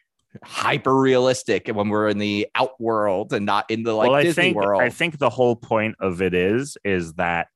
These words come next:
Speaker 2: a, a part of it is also, like, we're going to get Star Wars and Marvel in this one.
Speaker 1: Yeah.
Speaker 2: Um, the, the whole thing is, is, like, people think they found, uh, the foot of an A T A T in the trailer, and
Speaker 1: Oh,
Speaker 2: that one of
Speaker 1: shit.
Speaker 2: the things comes, yeah,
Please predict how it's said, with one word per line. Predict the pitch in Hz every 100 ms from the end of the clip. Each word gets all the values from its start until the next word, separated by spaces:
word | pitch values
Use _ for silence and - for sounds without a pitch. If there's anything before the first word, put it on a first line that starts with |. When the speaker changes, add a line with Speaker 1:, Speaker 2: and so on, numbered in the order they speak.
| _ _ _ -
Speaker 2:
a, | 104
a | 113
part | 95 - 95 98
of | 90
it | 95 90
is | 82
also, | 92 92 - 85 80
like, | 78 76 - _ _ -
we're | 90
going | 76 90 82
to | 80 73
get | 73 64
Star | - - - -
Wars | -
and | 57
Marvel | - - 53 -
in | -
this | - -
one. | - - -
Speaker 1:
Yeah. | - 76 _ _ _
Speaker 2:
Um, | 87 80 78 76 73 65 -
the, | 87 80 65
the | 87 80
whole | 98 95
thing | 90 95 87
is, | 85
is, | 78
like, | 82 80
people | 87 82
think | - 87 -
they | 82
found, | - 87 82 82
uh, | - 85 78 76 - -
the |
foot | 90 - 90
of | 80
an |
A | 78 80
T | - 76
A | 120
T | 117 - 110
in | 104
the | 95
trailer, | - 101 101 95
and | 85
Speaker 1:
Oh, | 78
Speaker 2:
that | 82
one | - 90
of |
Speaker 1:
shit. | 104
Speaker 2:
the | 90
things | 101 95 85
comes, | - 90 82 -
yeah, | 95 82